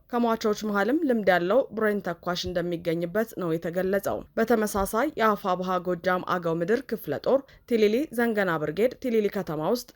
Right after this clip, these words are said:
ጀብድ ፈጽመዋል። ቲሊሊ ዘንገና ብርጌድ ዛሬ ሰኔ ሦስት ሁለት ሺ አስራ ሰባት ዓመተ ምህረት ቲሊሊ ከተማ በመግባት ሆዳደሩን አድማ ብተና ቁም ስቅሎን ሲያሳዩት ቆይተው አምስት ሙት ስድስቱን ቁስለኛ አድርገውታል።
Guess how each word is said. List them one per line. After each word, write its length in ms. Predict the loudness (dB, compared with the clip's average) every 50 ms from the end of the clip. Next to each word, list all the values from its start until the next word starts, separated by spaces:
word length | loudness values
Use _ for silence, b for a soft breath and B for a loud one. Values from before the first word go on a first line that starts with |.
| -6
ጀብድ 280 | 0 0 0 0 0 -4
ፈጽመዋል። 560 | -6 -4 -4 -4 -2 -2 -2 0 0 -2 -2 -4 -10 _ -2
ቲሊሊ 300 | 2 4 4 4 4 4 2
ዘንገና 400 | 2 2 2 2 2 2 2 2 2
ብርጌድ 380 | 2 2 0 2 2 2 2 0 -2
ዛሬ 240 | -2 0 2 2 2 2 0 -2 -8
ሰኔ 240 | -8 -4 -2 0 0 -2 0
ሦስት 300 | 0 0 -2 -2 -2 -2
ሁለት 200 | -2 -2 -2 -2
ሺ 100 | -2 -4
አስራ 200 | -4 -4 -4 -8
ሰባት 420 | -6 -6 -6 -6 -6 -8 -8 -8 -8
ዓመተ 220 | -6 -6 -6 -6 -4
ምህረት 280 | -2 0 0 0 -2 -4 b b
ቲሊሊ 320 | b -2 0 0 0 0
ከተማ 420 | 0 -2 -2 0 0 0 0 0 0
በመግባት 520 | 2 2 2 0 0 0 0 0 -2 -2
ሆዳደሩን 640 | -2 0 2 2 2 2 2 0 0 2 2 0 0 -2
አድማ 340 | -2 -4 -2 -2 -2 -2 -4
ብተና 320 | -4 -6 -6 -4 -2 -2 -2 -2 -2
ቁም 180 | -4 -4 -6 -4
ስቅሎን 380 | -6 -6 -6 -4 -2 -2 -2 -2
ሲያሳዩት 580 | -4 -4 -6 -6 -6 -6 -6 -6 -6 -6 -8 -8 -4
ቆይተው 380 | -2 -2 0 2 2 2 2 2
አምስት 360 | 0 0 -2 -2 -2 -2 -4 -4
ሙት 220 | -2 -2 -2 -2 -6 -12 -8
ስድስቱን 500 | -4 -4 -2 -2 -2 -2 0 0 0 0 0
ቁስለኛ 400 | -2 -6 -4 -4 -4 -4 -2 -2 -2
አድርገውታል። 640 | -2 -2 -2 -2 0 0 0 2 2 0 0 -2